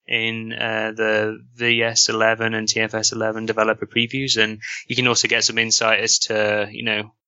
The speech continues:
uh, where our current thinking is and, and where we're going. So yeah, it's, it's definitely a good site. There's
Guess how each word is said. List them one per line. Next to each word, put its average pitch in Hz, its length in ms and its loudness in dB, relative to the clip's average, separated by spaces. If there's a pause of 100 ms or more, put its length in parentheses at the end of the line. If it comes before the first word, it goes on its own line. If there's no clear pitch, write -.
(220)
uh, 113 300 -2
where 113 300 2
our 110 100 4
current 110 320 -2
thinking 117 360 -6
is 117 260 -2
and, 110 240 -6
and 117 160 -2
where 120 120 4
we're 117 100 4
going. 135 280 -2
So 139 120 0
yeah, 143 100 4
it's, 110 160 0
it's 139 160 2
definitely 135 420 2
a 117 140 2
good 120 180 -4
site. 113 320 2
There's 117 200 -4